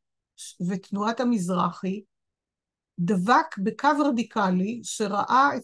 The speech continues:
תפקידו בהנחלת ערכי הלאומיות היהודית לנוער,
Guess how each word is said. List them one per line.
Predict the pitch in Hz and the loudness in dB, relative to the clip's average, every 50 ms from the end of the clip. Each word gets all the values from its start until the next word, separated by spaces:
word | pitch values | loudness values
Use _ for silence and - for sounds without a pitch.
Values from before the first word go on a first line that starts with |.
| - | -8
תפקידו | - 190 - - - 196 180 170 220 233 233 202 | -10 -12 -10 -10 -6 -6 -2 0 0 0 0 -2
בהנחלת | 190 196 180 185 175 - - 190 185 202 220 233 254 247 - _ - | -2 -2 -2 -2 -4 -4 -6 -6 -4 -2 0 0 0 -2 -4 _ -10
ערכי | 202 202 196 180 - - 240 | -8 -6 -6 -6 -4 -4 -4
הלאומיות | 240 240 240 226 196 196 196 196 196 208 202 220 | -2 -2 0 0 0 0 -2 -2 -4 -4 -4 -4
היהודית | 214 190 185 170 180 196 185 208 | -4 -4 -4 -4 -4 -6 -8 -6
לנוער, | 196 190 180 175 170 160 160 160 196 220 | -4 0 0 0 0 -2 -4 -4 -4 -4